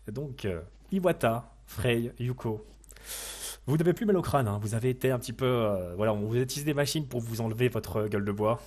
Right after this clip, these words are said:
Vous avez le temps de, de vous préparer, de vous habiller. Et vous avez reçu une mission. Pour Iwata, euh, du coup, ça vient, l'ordre, pour Iwata et Yuko, euh,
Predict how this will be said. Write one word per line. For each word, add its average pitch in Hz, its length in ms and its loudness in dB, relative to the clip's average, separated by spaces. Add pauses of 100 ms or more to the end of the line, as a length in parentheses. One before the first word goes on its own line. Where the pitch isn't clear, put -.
(120)
Vous 104 180 -4
avez 127 140 2
le - 60 -6
temps 147 200 2
de, 101 520 -2
de 107 60 -4
vous 113 120 -2
préparer, 127 440 4
de 123 60 4
vous 104 260 -2
habiller. 113 380 2 (1200)
Et 127 280 4
vous 131 120 0
avez 165 100 2
reçu 190 260 0
une 165 60 -4
mission. 123 360 -4 (260)
Pour 156 180 0
Iwata, 175 320 2
euh, 185 260 2
du 127 120 -4
coup, 147 260 -2
ça - 180 2
vient, 143 360 0
l'ordre, 123 420 2
pour 127 140 -4
Iwata 160 300 0
et 160 40 2
Yuko, 147 580 0
euh, 92 40 -6